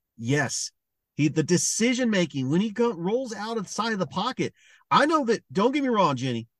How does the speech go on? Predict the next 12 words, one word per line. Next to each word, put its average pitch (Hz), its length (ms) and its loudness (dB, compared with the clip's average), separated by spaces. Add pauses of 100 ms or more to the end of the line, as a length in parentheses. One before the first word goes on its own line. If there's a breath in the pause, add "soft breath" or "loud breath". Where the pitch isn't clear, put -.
(680)
the 147 80 -2
Dallas 220 300 4
Cowboys 202 460 2
is 160 100 -6
the 147 100 -2
best 160 280 0
defense 147 400 -4
he 156 160 -4
will 127 140 -4
face 120 280 0
so 117 160 -2
far. 95 320 -6